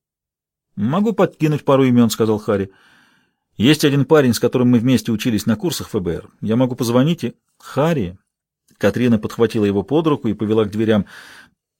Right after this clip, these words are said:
«А в твоём кабинете есть кофе?» «Да, но, как я сказал, забудь о деле.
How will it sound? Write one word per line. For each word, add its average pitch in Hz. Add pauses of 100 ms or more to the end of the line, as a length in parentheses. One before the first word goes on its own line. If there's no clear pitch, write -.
(140)
«А 120
в -
твоём 151
кабинете 160
есть 214
кофе?» - (680)
«Да, 110
но, 123
как 107
я 113
сказал, 127 (220)
забудь 156
о 131
деле. 117